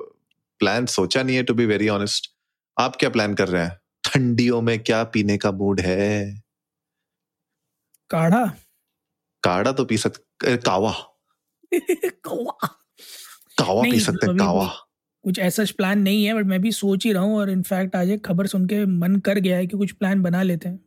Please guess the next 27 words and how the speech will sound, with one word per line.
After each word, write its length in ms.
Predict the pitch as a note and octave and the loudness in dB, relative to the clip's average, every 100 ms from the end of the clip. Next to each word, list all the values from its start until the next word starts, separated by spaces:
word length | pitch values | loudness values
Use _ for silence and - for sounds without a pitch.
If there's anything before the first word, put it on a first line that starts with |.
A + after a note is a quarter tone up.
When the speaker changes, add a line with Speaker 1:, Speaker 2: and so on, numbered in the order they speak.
| F3+ | -6
Speaker 2:
But 380 | F3 - - | -6 -8 -2
I 80 | G3 | 0
don't 300 | F3+ A3 B3 | 2 2 2
know 220 | B3+ C4 | 0 0
कि 140 | B3+ A#3+ | -2 -2
वो 260 | A3+ A3+ | 0 0
दिल्ली 500 | G3+ D3+ D3+ F3 G3 | -2 -4 -4 0 0
तक 180 | A3 A3 | 0 -2
पहुँच 220 | - F#3 F3 | 0 0 -2
पाएगी 640 | F3+ F3+ F3+ G#3+ A3+ F#3+ | -2 0 2 2 2 2
या 60 | F#3 | 4
नहीं 480 | F3 F3+ G#3+ F#3 A3+ - _ _ _ _ | 4 4 4 2 -2 -6 _ _ _ _
उस 120 | C#3 | 0
Speaker 1:
हम्म। 120 | C3 G#2 | 2 0
Speaker 2:
समय 280 | D#3+ F#3 | 0 0
तक, 280 | G#3 G#3 - - _ _ - _ _ F#3+ | 0 -4 -6 -14 _ _ -20 _ _ -8
पर 120 | F3 E3+ E3 E3 E3 - | -6 -4 -6 -6 -10 -6
उम्मीद 280 | F3 G#3 B3+ | 0 2 2
है 160 | G3+ A#3 | 2 0
कि 160 | G#3+ | 0
आ 140 | A3 G3 | 0 2
जाएगी 300 | G#3+ G#3+ G#3+ | 0 0 0
तो 120 | G3+ | -2
थोड़ा 260 | F#3 F#3+ F#3 | -2 -2 -2
ट्राई 340 | E3+ E3+ F#3 | -4 -4 -4
करेंगे। 320 | F#3 E3+ F#3+ | -2 -2 -2
मैं 520 | G3+ G3 F#3 F3 E3 | 0 -2 -2 -4 -8